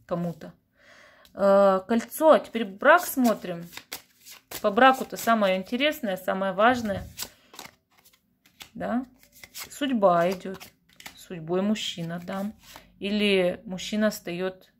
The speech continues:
женатым, да. Любовь, большая любовь. А дальше, видите, гроб выпадает. Знаете, что он означает? Давайте посмотрим. Потому что тут-то счастливый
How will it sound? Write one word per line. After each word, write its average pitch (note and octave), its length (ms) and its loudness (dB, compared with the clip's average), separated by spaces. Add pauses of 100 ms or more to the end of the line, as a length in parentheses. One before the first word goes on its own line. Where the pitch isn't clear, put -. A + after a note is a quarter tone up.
(140)
женатым, F#3 640 -8
да. A3 260 -4 (280)
Любовь, F#3 720 -2
большая A3 440 -4
любовь. F3 440 -8 (1700)
А F3 100 -10
дальше, G#3+ 360 2
видите, A#3 240 -4
гроб E3 400 -10
выпадает. D#3 520 -16 (600)
Знаете, B3+ 340 0
что G#3 200 -6
он F3+ 120 -4
означает? E3+ 460 -10
Давайте F#3+ 260 -10
посмотрим. G3 600 -10 (460)
Потому G#3 180 -4
что G#3 160 -4
тут-то G#3+ 320 -6
счастливый G3 640 -4